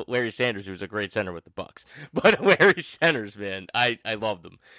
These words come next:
But, um, so, his D L F A D P is twenty-five. Uh, he's the tw-, uh, is the R B thirteen off the board. So it seems like I'm like, "Wow, this isn't really, like, a ballsy pick." But my whole point is, is that, like,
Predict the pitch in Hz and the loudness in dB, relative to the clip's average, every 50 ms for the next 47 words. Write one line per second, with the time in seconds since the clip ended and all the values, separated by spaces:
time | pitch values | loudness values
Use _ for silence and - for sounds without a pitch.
0 | - - _ 160 156 156 151 143 127 120 - 190 175 160 139 - _ _ _ _ | -20 -2 _ 4 6 8 8 6 6 6 6 6 6 6 6 2 _ _ _ _
1 | _ _ _ _ _ _ _ _ _ _ _ - - - _ 160 143 135 214 277 | _ _ _ _ _ _ _ _ _ _ _ -20 -20 -14 _ -10 -4 -2 0 6
2 | 330 349 339 233 226 220 220 208 208 196 160 175 170 160 151 139 - - 143 143 | 6 6 6 6 6 4 4 4 0 -2 0 0 0 0 0 0 -2 0 0 2
3 | 160 180 - - 127 123 123 123 123 123 123 113 - - - 120 117 113 113 120 | 2 2 4 4 6 8 8 8 8 6 4 2 -2 -2 2 4 6 6 6 4
4 | 139 135 127 - 131 110 - - - - 147 143 - - 151 143 139 - - - | 2 0 0 -2 -6 -6 -8 -12 -14 -10 -10 -10 -4 0 2 4 4 2 2 2
5 | 147 147 147 139 127 123 131 135 131 151 170 185 196 196 180 - 180 170 143 - | 4 6 6 4 2 0 -2 0 4 4 4 4 2 -2 -2 0 -2 -2 0 0
6 | 160 151 147 143 135 - - 127 107 123 120 120 120 120 120 - - - - - | 2 4 6 6 6 4 2 0 4 4 6 8 8 8 6 2 -2 -12 -20 -14
7 | - - 220 226 226 220 196 - - 311 359 277 285 262 - 220 185 170 147 - | 2 4 6 6 6 4 0 0 0 0 4 4 4 4 4 4 2 2 2 2
8 | - 135 131 143 143 135 123 139 147 143 147 156 160 156 147 139 127 127 101 - | -2 0 4 4 6 6 4 2 -2 -4 -4 -2 0 2 2 2 2 0 2 4
9 | 120 123 120 113 117 107 - 135 110 - _ - 185 - 220 220 226 294 370 370 | 4 4 4 2 0 0 2 2 2 2 _ -10 -2 0 0 4 4 4 4 4
10 | - - 226 233 269 247 180 135 127 110 113 131 123 120 - 120 117 110 98 | 4 2 4 4 4 4 2 0 0 2 4 4 4 4 2 0 0 0 -2